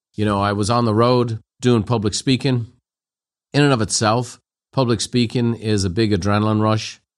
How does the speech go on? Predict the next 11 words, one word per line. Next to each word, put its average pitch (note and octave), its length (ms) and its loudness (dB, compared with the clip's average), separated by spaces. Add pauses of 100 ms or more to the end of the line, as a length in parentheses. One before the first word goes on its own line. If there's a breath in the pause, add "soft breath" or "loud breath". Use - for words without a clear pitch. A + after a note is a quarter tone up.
(200)
There A2+ 140 2
are A2 80 2
very C3 360 2
few B2 360 0
public A2+ 360 -2
speakers G#2+ 540 -2
who've G#2 160 -2
ever G2 160 0
had F#2+ 160 0
a E2 60 -6
business. C#2+ 500 -8